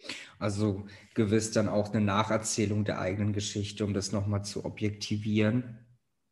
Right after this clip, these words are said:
Und auch ganz wichtig, die Therapeuten-Patienten-Beziehung, dass die Wirksamkeit da natürlich nur am besten ist, wenn man sich wirklich, wirklich wohlfühlt,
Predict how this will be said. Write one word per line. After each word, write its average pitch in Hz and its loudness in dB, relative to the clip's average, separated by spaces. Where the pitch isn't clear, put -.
Und 101 2
auch 101 2
ganz 104 4
wichtig, 101 0
die 98 0
Therapeuten-Patienten-Beziehung, 98 -2
dass 95 2
die 98 0
Wirksamkeit 98 0
da 92 2
natürlich 95 -2
nur 101 0
am 92 0
besten 95 -2
ist, 95 -4
wenn 95 -4
man 92 -2
sich 92 -6
wirklich, 90 -4
wirklich 95 -4
wohlfühlt, 107 2